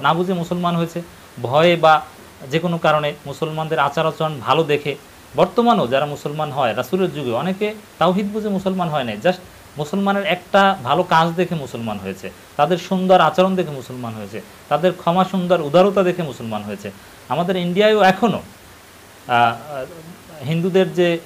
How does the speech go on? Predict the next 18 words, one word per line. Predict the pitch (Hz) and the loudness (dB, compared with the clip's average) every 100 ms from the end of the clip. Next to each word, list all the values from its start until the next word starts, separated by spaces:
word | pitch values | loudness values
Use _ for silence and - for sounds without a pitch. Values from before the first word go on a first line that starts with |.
| 156 147 - - | -12 -14 -12 -6
শেষকৃত্যে | 170 - 165 - 165 147 143 | -6 -4 -6 -2 0 0 0
লাশ | 135 143 - 156 135 - - - 160 | 0 0 -4 -20 -20 -20 -20 -16 -12
যে | 156 | -8
কাজ | 156 147 - | -2 -2 0
করা | 139 135 | -2 -2
হয় | 123 123 | 0 0
আর | 117 | 0
মুসলমানদের | 123 - 165 160 160 | -4 -8 -6 -4 -4
লাশকে | 147 143 - 147 | 0 -2 -2 -6
কতটা | 175 202 202 | -6 -4 -6
সম্মান | - 147 143 131 | -4 -4 -6 -6
করা | 127 | -4
হয়, | 117 104 - - | -4 -6 -10 -6
এগুলো | 214 240 240 | -2 4 4
দেখে | 226 214 | 4 2
অনেকে | 185 170 156 123 - - 151 | 2 0 -2 -4 -6 -14 -6
মুসলিম | 165 175 139 | -6 -2 -4
হয়, | 110 85 | -4 -8